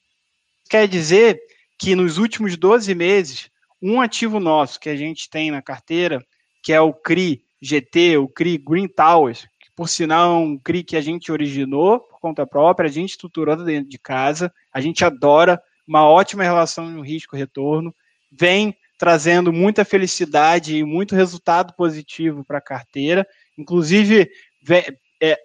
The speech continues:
é um dos papéis que permite que a gente tenha feito recentemente um ajuste no nosso guidance de dividendo,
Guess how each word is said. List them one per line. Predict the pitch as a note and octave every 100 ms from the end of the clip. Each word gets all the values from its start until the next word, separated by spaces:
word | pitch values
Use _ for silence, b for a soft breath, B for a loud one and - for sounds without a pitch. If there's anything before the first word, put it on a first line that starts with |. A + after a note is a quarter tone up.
| -
é | E3
um | F3+ A#3
dos | A3
papéis | - G3 - G3 G3
que | -
permite | - F3+ E3 G3 -
que | -
a |
gente | F3 F#3 F#3 -
tenha | F#3+ F#3+
feito | - - F3+ F3
recentemente | F#3 F#3+ G3+ G3+ - E3+ F#3 -
um | F#3
ajuste | F3 D#3 F#3+ G#3+ G#3
no | F#3+
nosso | F#3 -
guidance | D#3 D3+ F3+ G3+ - E3
de | D#3+
dividendo, | D#3 D#3 D3+ C3+ C#3+ F3+